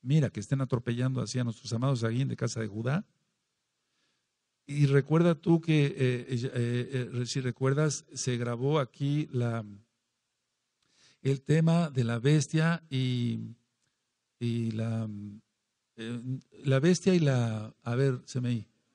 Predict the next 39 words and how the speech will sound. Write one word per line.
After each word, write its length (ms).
el 140
sistema 400
global, 360
porque 200
aparte 240
es 60
la 60
estación 360
espacial. 500
Y 120
entonces 600
ahí 220
explico 460
que 160
ahí 100
está 260
la 80
misma 300
bestia, 280
ya 140
está 180
despertando, 680
vamos, 300
para 160
que 120
alguien 380
agarre 320
su 160
carro 260
y 60
atropelle 600
una 160
familia 340
completa, 580
solamente 500
un 120
endemoniado, 600
pero 180
sabes, 420